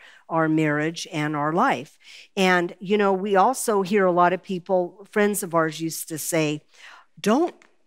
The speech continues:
don't miss anything because your kids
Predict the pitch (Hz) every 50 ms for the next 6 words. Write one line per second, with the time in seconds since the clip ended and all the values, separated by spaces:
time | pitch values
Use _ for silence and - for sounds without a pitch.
0 | _ _ _ _ _ _ 196 165 - 190 208 254 269 - 233 247 269 254 - -
1 | 240 220 262 269 208 - - 180 160 151 147 151 170 160 - 190 175 156 175 214
2 | 254 277 - - - 262 254 247 254 240 240 -